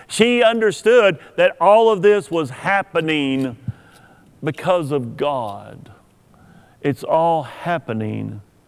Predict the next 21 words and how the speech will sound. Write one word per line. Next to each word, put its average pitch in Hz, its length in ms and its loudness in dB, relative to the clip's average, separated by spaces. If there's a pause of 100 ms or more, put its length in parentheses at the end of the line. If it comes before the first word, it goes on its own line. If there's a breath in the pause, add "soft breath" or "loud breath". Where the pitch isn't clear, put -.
(960 soft breath)
because 151 480 -4
of 131 140 -8
God. 110 600 -10 (1400 soft breath)
Um, 123 500 2 (3750 loud breath)
I 175 180 4
remember 180 840 0 (1300 soft breath)
meeting 147 440 0
Jerry 175 420 0
Jenkins 127 640 -4
for 127 140 -4
the 117 100 -4
first 139 400 -4
time 113 600 -4
back 123 260 -2
when 123 120 -4
I 131 180 -2
was 120 240 -6
just 127 260 -4
a 107 60 -8
kid 147 500 -6
preacher. 107 600 -8